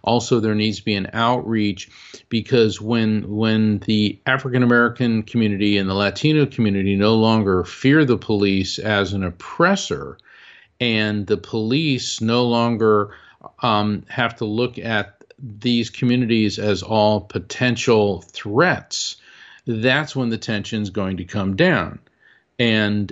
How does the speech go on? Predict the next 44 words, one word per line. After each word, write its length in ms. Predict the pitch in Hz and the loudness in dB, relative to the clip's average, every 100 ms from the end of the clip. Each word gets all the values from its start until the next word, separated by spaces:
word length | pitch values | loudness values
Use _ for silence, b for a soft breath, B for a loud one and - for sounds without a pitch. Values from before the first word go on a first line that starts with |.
| - | -4
I'm 160 | 113 | 0
not 340 | 123 151 143 - | 2 2 -2 -8
saying 600 | - 143 156 135 104 98 | -4 0 2 2 0 0
that, 300 | 101 95 - | 0 -2 -4
you 80 | 107 | -2
know, 140 | 98 | -2
I 160 | - 117 | 0 2
wish 240 | 147 143 | 2 2
I 60 | 139 | 0
had 100 | 117 | 0
my 260 | 110 98 | 0 -2
magic 480 | 90 117 123 117 104 | -2 -2 -2 -4 -6
Harry 300 | 131 117 110 | -2 0 -2
Potter 380 | 104 127 123 123 | -2 -2 0 -2
wand 440 | 110 117 117 113 | -2 -2 -2 -2
and 120 | 101 104 | -4 -6
I 80 | |
could 260 | 104 101 98 | -8 -6 4
wave 320 | - 120 110 | 4 4 2
this 380 | 117 113 117 135 | 4 4 4 2
and 160 | 113 113 | 4 4
all 160 | 113 | 4
of 60 | 113 | 2
a 40 | |
sudden, 340 | 117 120 120 110 | 2 2 2 2
<laughs> 20 | |
zing, 280 | 117 123 117 | 2 2 2
we're 100 | 107 | 0
all 180 | 110 110 | 0 0
singing 460 | 101 131 113 113 | -2 -2 -2 -2
Kumbaya 960 | 107 165 135 117 101 113 107 110 110 113 | 0 2 4 4 2 2 2 2 0 -2
and, 160 | 110 107 B B B 107 | -4 -6 B B B -8
and, 320 | 123 110 107 107 | -4 -2 -2 0
uh, 240 | 101 98 | 0 -2
all 200 | 110 110 | -2 0
that. 360 | 123 147 135 101 | 0 0 -2 -4
But, 300 | 117 104 117 | -4 -4 -2
uh, 280 | 104 101 95 b b b - | 0 -2 -6 b b b -6
it, 180 | 131 - 147 | -6 -6 -8
th-, 160 | 147 - | -6 0
this 240 | 190 233 233 | 2 2 2
is 200 | 208 175 | 0 0
a, 420 | 151 147 135 | 0 2 0
a, 100 | 127 | -4